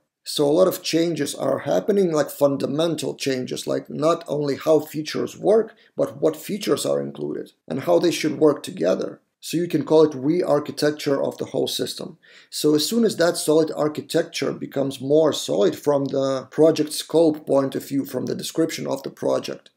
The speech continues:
then, in my opinion, it's time to invest in solid testing for the solid foundation for a sustainable future.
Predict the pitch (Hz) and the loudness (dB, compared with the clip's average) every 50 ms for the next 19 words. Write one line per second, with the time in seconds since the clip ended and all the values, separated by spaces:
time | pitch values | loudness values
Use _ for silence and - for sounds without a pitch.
0 | _ - - 110 120 147 170 208 233 226 - - 135 139 143 147 160 170 165 160 | _ -20 -8 -2 0 2 4 4 2 2 0 -2 -2 -2 0 0 2 2 0 2
1 | 165 160 151 151 151 147 147 - _ _ - 127 131 127 - - - - - 143 | 2 2 2 2 2 0 -2 -6 _ _ -6 -4 -4 -4 -4 -6 -4 0 0 0
2 | 147 147 139 - - 151 - - 127 127 123 143 143 139 - - 143 127 117 - | 0 0 -2 -4 -6 -6 -6 -4 -4 0 4 4 4 4 2 -2 -4 -6 -4 -2
3 | - 143 139 131 127 - - - - 151 170 165 - - 214 226 220 220 - 151 | 0 0 0 0 0 -4 -6 -4 -2 -2 0 0 0 0 0 0 -2 -2 0 0
4 | 135 131 127 - - 139 135 131 131 - - 131 123 117 - - 127 151 190 196 | 0 0 -2 -4 -4 -2 -2 -2 -4 -4 -4 -2 -2 -2 -4 -2 0 0 2 2
5 | - 240 247 254 269 262 - - - - 143 147 147 139 - 139 123 - - 143 | 2 2 2 2 2 0 -4 -8 -2 4 6 6 6 4 2 -2 -2 0 0 0
6 | 135 135 123 - 139 135 - - - - - - - - | 0 0 -2 -4 -4 -6 -6 -6 -8 -8 -8 -8 -12 -16